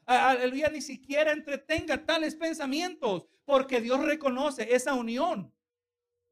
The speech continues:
aunque eran incrédulos, y ahora ya vino a Cristo.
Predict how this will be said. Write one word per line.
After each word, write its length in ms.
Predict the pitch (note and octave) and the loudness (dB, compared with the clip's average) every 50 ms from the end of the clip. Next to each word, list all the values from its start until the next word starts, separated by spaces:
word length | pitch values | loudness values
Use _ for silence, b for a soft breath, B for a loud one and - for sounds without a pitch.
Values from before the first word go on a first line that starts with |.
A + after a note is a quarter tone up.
| _ _ - | _ _ 0
aunque 300 | G3+ G3+ G3 G3+ A3+ G#3 | 0 0 0 0 -2 0
eran 180 | G#3+ A3+ B3 | 0 0 0
incrédulos, 680 | C4+ C#4 C#4 - D#4 D4+ C#4 A3+ F#3 F3+ F3+ F3+ E3 - _ _ _ | 0 -4 -6 -4 0 0 2 2 2 0 -2 -4 -6 -10 _ _ _
y 100 | G#3+ G#3+ | 2 4
ahora 320 | G3 F#3+ G3 G#3+ A#3+ B3+ | 6 6 6 6 6 4
ya 140 | C4 C#4 C#4 | 4 4 4
vino 180 | C#4+ C#4+ C4+ | 2 0 -2
a 100 | C#4+ C#4 | -4 -4
Cristo. 600 | - C#4+ D4+ C#4+ - - - - F3 D#3+ D3+ - | -4 -6 -8 -8 -8 -10 -10 -8 -8 -8 -8 -10